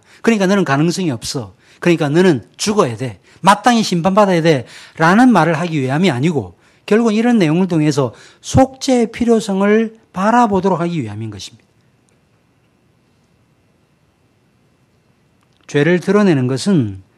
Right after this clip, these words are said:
죄를 속하기 위한 필수 과정이에요. 수술을 하든지 그다음에 약물을 투여하려고 하면 먼저 뭘 하지요?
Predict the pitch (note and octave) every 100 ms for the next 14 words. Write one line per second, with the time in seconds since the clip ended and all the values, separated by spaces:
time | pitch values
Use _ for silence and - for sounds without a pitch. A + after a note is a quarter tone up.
0 | _ _ _ _ - D3 E3+ F3+ E3+ G#3+
1 | G3+ - G3+ F3+ D3+ D3 D3 C#3+ G#3 F#3+
2 | - F#3+ A#2 A#2 E3+ D#3 E2+ D#2+ - _
3 | _ _ _ _ _ _ _ _ _ _
4 | _ _ _ _ _ - G#3+ - F#3+ D3
5 | E3+ G3 D#3 A2+ F2+ - _ _ _ _
6 | _ _ - E3+ E3 C3 C#3+ F3+ F#3+ F3+
7 | D3+ - D#3 D3 E3 D3+ C#3+ F3+ A#2 G2
8 | - - C3 C#3 F3+ C#3 C3+ D#3+ E3 F3+